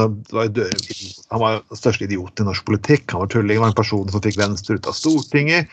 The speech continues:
og han var så kjedelig, han var så grell, og det var ikke grenser på. Til plutselig, som har gjort et eller annet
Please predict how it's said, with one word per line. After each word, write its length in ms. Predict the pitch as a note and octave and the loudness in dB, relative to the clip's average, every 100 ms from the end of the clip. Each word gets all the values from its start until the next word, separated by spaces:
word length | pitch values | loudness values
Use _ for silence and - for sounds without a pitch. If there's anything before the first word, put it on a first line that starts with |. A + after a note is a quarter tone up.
| - - - - _ | -12 -18 -18 -20 _
og 80 | - | 0
han 80 | E3 | 4
var 140 | D#3+ C#3+ | 2 2
så 80 | C3+ | 2
kjedelig, 400 | D#3 A#2 F#2 A#2 | 4 2 2 0
han 140 | B2+ A#2+ | 2 4
var 160 | A2+ | 2
så 100 | A2+ A2 | 2 0
grell, 240 | A2 G#2+ | -2 -2
og 160 | G#2+ A#2+ | -2 0
det 80 | A#2 | 0
var 80 | A#2 | 0
ikke 80 | A2 | 0
grenser 220 | F2+ - A#2+ | -2 -4 -4
på. 80 | A#2+ - _ _ _ - | -4 -8 _ _ _ -2
Til 160 | F3 F#3+ _ - | 0 0 _ -2
plutselig, 480 | F#3 - - B2 F#3 | 0 0 -4 0 0
som 100 | D3+ | 2
har 140 | D3+ C#3+ | 2 4
gjort 160 | D3 A#2+ | 2 -4
et 80 | - | -4
eller 160 | C#3 A#2+ | 2 2
annet 100 | A2+ | 2